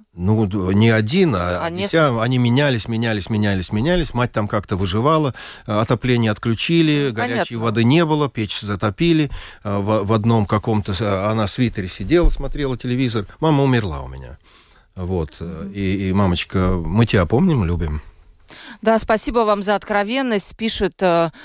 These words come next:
Speaker 2: на, на Николай, что «Мне так понравился ваш неординарный сегодняшний гость». Ну, вы считаете себя неординарным?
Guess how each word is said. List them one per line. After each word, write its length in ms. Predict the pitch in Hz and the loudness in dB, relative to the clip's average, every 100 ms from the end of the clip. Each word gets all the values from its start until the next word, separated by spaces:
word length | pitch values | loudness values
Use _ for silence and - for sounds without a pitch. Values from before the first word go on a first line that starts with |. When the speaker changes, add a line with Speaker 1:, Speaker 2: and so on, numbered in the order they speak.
| - 247 214 | -18 -16 -6
Speaker 2:
на, 300 | 180 190 160 | -2 0 2
на 240 | 185 185 | 2 0
Николай, 640 | 202 208 214 196 214 240 220 | 0 0 0 2 2 0 -2
что 160 | - | -6
«Мне 160 | 180 185 | -6 -4
так 180 | 208 - | -4 -2
понравился 760 | 190 190 190 185 175 185 170 | -2 0 0 0 -4 -2 0
ваш 320 | 160 190 180 - | 0 0 -2 -4
неординарный 1120 | 196 220 262 285 285 240 277 240 165 156 151 | 0 2 4 2 0 -4 -2 0 0 -2 -8
сегодняшний 680 | 156 - 170 208 220 - 214 | -10 -6 -2 -2 -4 -8 -10
гость». 440 | 160 143 - - - | -8 -8 -8 -16 -12
Ну, 160 | 170 | -8
вы 100 | 190 | -6
считаете 420 | 220 - 285 - | -4 0 -2 -2
себя 180 | - 190 | -8 -4
неординарным? 840 | 160 160 156 165 160 156 214 220 | 0 0 0 -2 0 0 0 -2